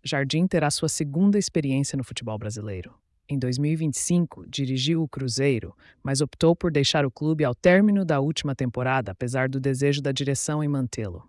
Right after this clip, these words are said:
O profissional alegou questões pessoais na época. Jardim chega com a responsabilidade de substituir Felipe Luiz, um dos técnicos mais vitoriosos da história do Flamengo.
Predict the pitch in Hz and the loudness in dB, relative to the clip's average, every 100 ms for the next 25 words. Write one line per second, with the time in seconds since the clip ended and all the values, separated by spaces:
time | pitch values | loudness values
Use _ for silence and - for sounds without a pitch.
0 | _ _ _ _ - 135 143 - - 156 | _ _ _ _ -12 -6 -6 -4 -2 0
1 | 151 156 190 185 151 135 147 - 143 - | 2 2 2 0 0 0 0 0 -4 -2
2 | 151 147 156 - 156 143 139 131 104 87 | -4 -2 -2 -2 0 0 -2 -4 -6 -10
3 | - - - _ - - 156 151 180 220 | -14 -20 -20 _ -6 2 2 4 4 4
4 | - 175 165 - 151 139 196 - 208 190 | 4 2 2 0 0 2 2 2 0 2
5 | 160 151 135 135 147 143 127 - 202 190 | 0 0 2 2 2 0 -4 -4 -2 -2
6 | 185 180 - 156 170 - - 147 185 185 | -2 -4 -4 -2 -2 -4 -4 -2 -2 -2
7 | 160 139 101 - - _ _ - 151 151 | -2 -4 -6 -8 -12 _ _ -8 -6 -4
8 | - - 160 - 160 147 135 147 185 185 | -2 2 2 0 -6 -4 -2 2 2 0
9 | 208 185 156 143 151 147 139 135 127 - | 0 0 2 2 2 0 -4 -2 -2 -2
10 | 123 123 120 - 107 95 90 90 - | -2 -2 -6 -8 -8 -8 -10 -12 -18